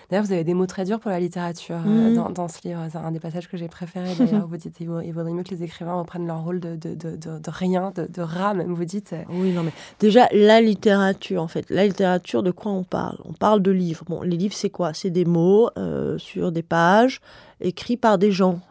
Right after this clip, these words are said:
Speaker 2: Voilà. Donc, la littérature, c'est pas un truc sacré. Les choses sacrées m'exaspèrent. Enfin, il faut déjà les remettre à hauteur d'homme.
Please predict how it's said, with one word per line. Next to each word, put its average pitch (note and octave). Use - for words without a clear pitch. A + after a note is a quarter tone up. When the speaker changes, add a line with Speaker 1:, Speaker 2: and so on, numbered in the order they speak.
Speaker 2:
Voilà. D#3+
Donc, E3+
la F#3+
littérature, G3+
c'est -
pas -
un A#3+
truc -
sacré. A3+
Les -
choses A#3+
sacrées G#3
m'exaspèrent. F3+
Enfin, B3
il F3+
faut E3+
déjà F3
les E3
remettre F3+
à F#3+
hauteur A3+
d'homme. F#3+